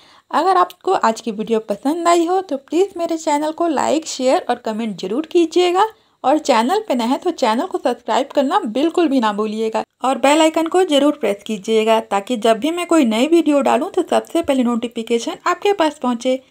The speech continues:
तो फिर मिलते हैं ऐसी टेस्टी वीडियो में, तब तक के लिए thank you।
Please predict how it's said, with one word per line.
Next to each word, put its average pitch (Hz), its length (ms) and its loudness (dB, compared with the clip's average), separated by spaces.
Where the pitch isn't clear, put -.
तो 233 80 -8
फिर 339 240 0
मिलते 339 260 -4
हैं 370 180 -6
ऐसी 226 300 -4
टेस्टी 220 360 -4
वीडियो 330 400 0
में, 392 160 -4
तब - 120 -8
तक 254 140 -8
के 302 140 -4
लिए 370 220 -2
thank 392 400 -4
you। 330 260 0